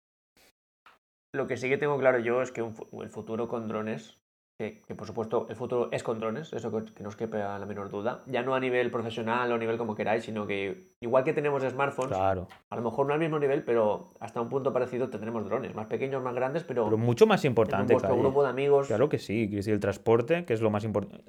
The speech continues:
Speaker 2: la industria de automovilística, que es la que mueve el planeta, pero exagerado, la economía mundial se mueve alrededor del coche desde hace cien eu-, cien años, desde que se inventó. Antes no
Speaker 1: Claro.
Speaker 2: había nada, no había carretera, no había...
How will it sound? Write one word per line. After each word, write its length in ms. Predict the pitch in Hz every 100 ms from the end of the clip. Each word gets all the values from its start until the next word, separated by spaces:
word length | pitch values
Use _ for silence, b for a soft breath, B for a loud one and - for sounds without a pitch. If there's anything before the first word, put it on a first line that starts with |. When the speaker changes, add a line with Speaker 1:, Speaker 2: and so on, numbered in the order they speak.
| - -
Speaker 2:
la 100 | 123
industria 420 | 120 135 170 196
de 60 | 170
automovilística, 1040 | 139 127 107 104 104 104 104 120 - - - -
que 80 | 113
es 80 | 104
la 180 | 101
que 460 | 98 107 98 101 101
mueve 460 | 101 107 110 107 104
el 160 | 107
planeta, 460 | 107 98 104 107 170 - _ _ _ _ _ _ -
pero 460 | 104 95 92 92
exagerado, 520 | 92 101 - 98 117
la 80 | 117
economía 420 | 104 104 110 120
mundial 460 | 131 123 113 117 139
se 100 | 110
mueve 260 | 98 117 113
alrededor 600 | 95 98 101 95 98 107
del 360 | 110 107 107
coche 380 | - 113 - - - _ _
desde 200 | 110 104
hace 180 | 101 107
cien 220 | 110 101
eu-, 180 | 110 - 113
cien 200 | 107 101
años, 240 | 131 104
desde 260 | 101 101 98
que 80 | 101
se 100 | 107
inventó. 380 | 101 95 120
Antes 240 | 135 110 123
no 60 |
Speaker 1:
Claro. 60 | 131
Speaker 2:
había 160 | 131 104
nada, 240 | 117 123
no 80 | 98
había 180 | 101 104
carretera, 460 | 110 113 110 110
no 80 | 110
había... 140 | 107